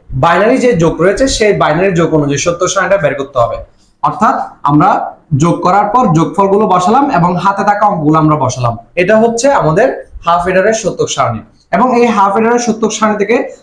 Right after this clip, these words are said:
আমরা এখানে দুইটা মান আমরা বের করব, অর্থাৎ এস এর মান এবং সি এর মান। কিভাবে বের করবো একটু খেয়াল করি, আমরা এস এর ঘর বরাবর কোন কোন ঘরে ওয়ান আছে সেটা আমরা খেয়াল করব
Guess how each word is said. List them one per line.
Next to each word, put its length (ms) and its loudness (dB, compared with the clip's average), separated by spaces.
আমরা 220 2
এখানে 200 0
দুইটা 200 2
মান 240 2
আমরা 220 2
বের 240 2
করব, 180 2
অর্থাৎ 200 -2
এস 120 -2
এর 120 0
মান 160 2
এবং 260 2
সি 240 -4
এর 100 2
মান। 160 -4
কিভাবে 240 2
বের 140 2
করবো 180 2
একটু 180 -2
খেয়াল 300 0
করি, 140 0
আমরা 240 4
এস 140 0
এর 140 2
ঘর 220 2
বরাবর 400 2
কোন 140 4
কোন 120 2
ঘরে 180 2
ওয়ান 260 2
আছে 220 -2
সেটা 200 -2
আমরা 200 2
খেয়াল 260 -2
করব 160 -2